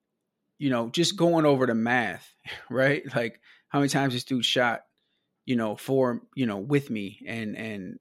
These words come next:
you know, uh, uh, for me, you know, and to think that because of a certain situation that none of that love really existed, that's foolish.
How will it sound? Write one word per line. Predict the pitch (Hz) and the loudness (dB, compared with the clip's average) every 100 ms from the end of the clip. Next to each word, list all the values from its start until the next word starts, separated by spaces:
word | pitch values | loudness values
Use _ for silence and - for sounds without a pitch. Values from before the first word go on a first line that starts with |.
| - | -8
you | 123 | -6
know, | 107 107 - | -6 -8 -12
uh, | - - - | -14 -12 -12
uh, | |
for | - 143 143 | -4 2 2
me, | 123 110 131 _ _ _ _ _ | 2 -2 -8 _ _ _ _ _
you | - 117 | -8 -6
know, | 110 107 - - - | -6 -10 -16 -20 -12
and | 127 | -8
to | - 120 | -6 -4
think | 143 127 - | 0 0 0
that | 117 113 107 _ _ _ _ _ _ _ _ _ _ - | -2 -2 -4 _ _ _ _ _ _ _ _ _ _ -6
because | 127 120 131 123 117 | -4 0 2 2 0
of | 107 | -4
a | 104 | -4
certain | - 117 110 | -2 -2 -2
situation | 113 - 107 127 123 117 | -8 -6 -2 0 0 -2
that | 107 98 - _ _ _ _ _ _ _ _ _ _ | -2 -2 -4 _ _ _ _ _ _ _ _ _ _
none | 131 127 127 | 0 2 2
of | 113 | 2
that | 113 107 | 0 0
love | 120 123 107 | 0 0 0
really | 117 113 104 | -4 -2 -4
existed, | 104 127 131 - 107 95 - _ _ _ _ _ _ _ - | -4 -2 -2 -2 -6 -6 -10 _ _ _ _ _ _ _ -4
that's | 110 - | -4 -4
foolish. | - 131 101 - - - | -4 -2 -2 -8 -10 -10